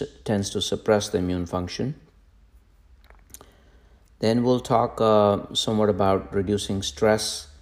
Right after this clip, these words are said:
'cause stress obviously generates inflammation. Uh, some role of diet we'll cover today. And I've mentioned previously good studies showing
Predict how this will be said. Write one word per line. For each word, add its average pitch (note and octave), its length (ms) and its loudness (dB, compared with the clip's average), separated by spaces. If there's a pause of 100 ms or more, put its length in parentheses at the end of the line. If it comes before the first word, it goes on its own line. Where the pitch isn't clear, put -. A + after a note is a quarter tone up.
(140)
'cause - 140 -4
stress - 420 -2 (100)
obviously G2 420 -2
generates F#2 500 -4
inflammation. F#2+ 720 -4 (1000)
Uh, F#2+ 400 -2
some G2 260 -2
role G2 240 2
of F2+ 140 -4
diet G2+ 320 4
we'll G2+ 120 0
cover G2+ 300 2
today. G2+ 460 0 (500)
And G#2 140 0
I've F#2+ 180 -2
mentioned A#2+ 500 0
previously G#2 680 0
good G#2+ 240 0
studies G2 400 0
showing F#2+ 540 -4